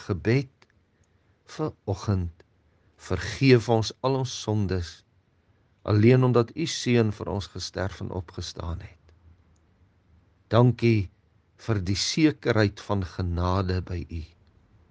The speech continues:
Vader in die hemel, ons leef in 'n tyd waar daar soveel siekte is, soveel wat swak geword het, soveel wat sterf.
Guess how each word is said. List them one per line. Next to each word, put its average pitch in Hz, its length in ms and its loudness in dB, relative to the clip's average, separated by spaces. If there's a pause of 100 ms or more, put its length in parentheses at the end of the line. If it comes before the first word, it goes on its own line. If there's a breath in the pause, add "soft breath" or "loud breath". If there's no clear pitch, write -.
(1500)
Vader 104 480 4
in 120 160 0
die 123 220 -2
hemel, 92 340 0 (1120)
ons - 160 -4
leef 123 400 6
in 120 160 2
'n 127 160 -2
tyd 139 480 -2 (640)
waar 113 160 4
daar 110 320 4
soveel 139 320 4
siekte - 640 -6
is, - 300 -6 (1000)
soveel 123 380 0
wat 113 200 0
swak - 400 -6
geword 104 460 -2
het, - 360 -10 (1120)
soveel 110 400 -2
wat 110 220 -2
sterf. - 580 -8